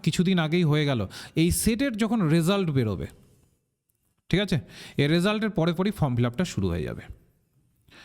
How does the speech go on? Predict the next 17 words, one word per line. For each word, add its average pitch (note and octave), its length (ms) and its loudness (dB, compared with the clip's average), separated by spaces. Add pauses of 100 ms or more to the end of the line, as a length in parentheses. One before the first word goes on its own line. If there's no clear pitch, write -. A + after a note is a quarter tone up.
(280)
এবার E3 220 0 (360)
অনেকেই F3+ 300 0
বলবে G3 440 2
যে, E3 120 4
"স্যার, E3+ 180 2
আপনি D#3+ 220 0
কীভাবে E3+ 300 2
দাবি D3+ 180 0
করতে E3+ 220 0
পারেন?" F3 200 0
কারণ F3+ 260 0
এই F3 140 2
প্যাটার্নটাই D#3 560 0
এর D#3+ 180 2
আগেও C3 240 0
ফলো F#2+ 300 0
হয়েছে, E2 300 -4